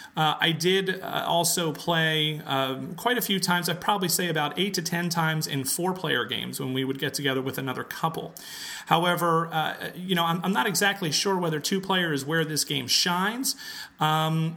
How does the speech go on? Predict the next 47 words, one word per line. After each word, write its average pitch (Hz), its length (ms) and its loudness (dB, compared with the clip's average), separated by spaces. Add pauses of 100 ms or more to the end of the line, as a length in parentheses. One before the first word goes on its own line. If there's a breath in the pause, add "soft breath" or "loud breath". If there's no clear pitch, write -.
(100)
I, 160 200 8
I 156 120 2
did 196 300 -2
like 202 260 2
it 196 80 4
enough 196 300 2
that 170 120 0
I 151 100 2
went 180 280 0
and 135 160 -4
got 175 420 2
every 220 340 2
expansion 165 600 0
that 135 120 -4
came 151 240 -2
out 170 220 2
for - 240 -4
it. - 100 -2 (460 loud breath)
But 175 380 4
quickly, 233 640 0
I'd 185 320 2
say 196 220 2
over 196 300 2
time, 185 500 2
it, 160 160 -2
uh, 160 220 0
my 165 200 2
interest 247 500 0
sort 208 200 0
of 165 160 0
seemed 185 480 2
to, 156 280 -2
to 160 180 0
wane 165 420 0
a 147 40 0
little 143 220 -2
bit. 139 260 2
And 156 240 2 (340 loud breath)
I 170 80 2
wanna 220 220 0
kinda 202 220 2
circle 190 340 0
back 170 260 2
to 165 100 -4
that 151 200 0
later. 165 320 2
But 156 280 -2